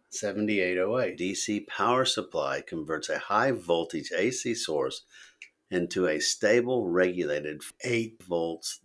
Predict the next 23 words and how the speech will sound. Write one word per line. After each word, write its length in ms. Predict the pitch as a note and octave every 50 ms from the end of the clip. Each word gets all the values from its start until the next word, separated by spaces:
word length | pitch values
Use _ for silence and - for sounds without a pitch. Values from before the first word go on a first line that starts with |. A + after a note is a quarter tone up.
| F2+ D#2+
D 260 | - F#2+ F#2+ F#2+ F2+
C 340 | - - - - F2+ F2 -
output. 540 | D2+ - - - - - - - - - - _ _ _ _ _ _ _ _ _ _ _ _ _ _ _ _ _ _ _ _ _ _ _ _ _ -
It 120 | G#2+ G2
is 160 | F#2 - F2+
ideal 600 | D#2+ D#2 F2 A2 B2+ B2+ B2 A#2 G2 F2+ F2+ F2
for 200 | F2 - D#2+ - - - -
hobbyist 500 | - A2 A#2+ B2+ C3+ C#3 C#3 C3+ - -
projects 680 | - - G2 E2+ D#2+ D#2 D2+ - D#2+ D2+ - - - -
and 320 | G2+ F#2+ E2+ D#2+ D#2+ E2+ - - -
embedded 800 | F2+ F#2 F#2+ F#2 F2 F2 E2 - G2+ G2+ G#2+ A2+ A#2+ A2+ A#2
systems 560 | - - F#2+ E2 - - - F2 E2+ D#2 - F2
like 180 | E2 D#2+ -
the 120 | - D#2 D2+
Arduino 960 | E2+ F2 D#2+ D#2 E2 E2+ F2+ F#2+ G2 F#2 F2+ E2+ E2+ E2+ E2+ F2 F2 F2 - _ _ _ _ -
and 180 | E2+ F2 F2+ F2+
other 220 | F2+ A2 A2+ G#2+
microcontrollers 1120 | F#2 F#2 F2+ F2 F2 - F#2 F2 - - F2 D#2 - - E2 D2+ D2+ D#2 D#2 D#2+ - - - - _ _ _ _ _ - F2+
that 300 | F#2 G#2 G#2+ G#2+ - -
require 540 | G2+ G#2 - - - F#2 F2 E2+ F2 F2+ F2+
a 180 | D#2 E2 - - _ -
constant, 760 | - - F#2 F#2 G2+ G#2+ G2 - - - - - - F#2
consistent 580 | F2+ - - - D3 D3 D3 - - D#2 D#2